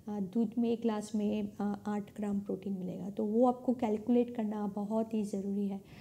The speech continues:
तो इसी तरह हम लोगों ने, अ, नॉनवेज और वेज mother के लिए बनाए हुए हैं। अ, ये जो है स्तनपान कराने वाली माँ को दूध के, दूध उत्पादन, तो अगर वो सिर्फ दूध पीती है और अंडा बंडा नहीं खाती है, शाकाहारी है,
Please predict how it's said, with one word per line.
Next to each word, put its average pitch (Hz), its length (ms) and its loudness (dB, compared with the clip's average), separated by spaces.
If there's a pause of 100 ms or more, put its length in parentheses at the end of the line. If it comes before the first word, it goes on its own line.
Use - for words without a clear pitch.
(160)
तो 247 60 0
इसी 240 240 4
तरह 269 240 4
हम 247 200 4
लोगों 233 220 4
ने, 226 280 2
अ, 220 80 0 (140)
नॉनवेज 214 680 2
और 214 100 0
वेज 202 320 0
mother 202 220 0
के 202 160 -4
लिए 196 200 0
बनाए 190 360 -8
हुए 190 160 -6
हैं। 185 140 -12 (580)
अ, 202 160 -2
ये 233 180 6
जो 240 140 6
है 269 140 4
स्तनपान 220 480 -2
कराने 214 280 0
वाली 214 240 -2
माँ 196 320 0
को 285 160 0
दूध 214 380 0 (380)
के, 220 180 0
दूध 202 320 2
उत्पादन, 208 600 -2 (340)
तो 208 60 0
अगर 220 160 4
वो 233 160 4
सिर्फ 277 300 0
दूध 262 420 6 (220)
पीती 214 300 2
है 214 80 0
और 208 280 -2
अंडा 220 220 2
बंडा 220 300 2
नहीं 220 200 2
खाती 214 320 -4
है, 202 60 2
शाकाहारी 214 560 0
है, 214 400 -6